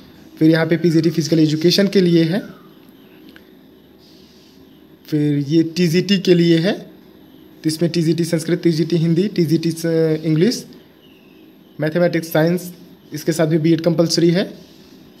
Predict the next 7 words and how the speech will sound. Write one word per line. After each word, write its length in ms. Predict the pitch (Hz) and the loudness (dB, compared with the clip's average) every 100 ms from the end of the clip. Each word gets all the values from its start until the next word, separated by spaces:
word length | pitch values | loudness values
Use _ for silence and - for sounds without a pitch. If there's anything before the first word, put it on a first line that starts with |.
| - - - - _ _ _ _ _ _ _ _ - _ _ _ _ - | -20 -20 -20 -20 _ _ _ _ _ _ _ _ -20 _ _ _ _ -6
फिर 80 | |
यहाँ 180 | 151 156 | -4 -2
पे 100 | 156 | -4
पीआरटी 440 | 170 175 165 160 180 | 0 2 2 2 0
का 120 | 170 | 0
आ 60 | |
गया, 200 | 156 170 | 0 -2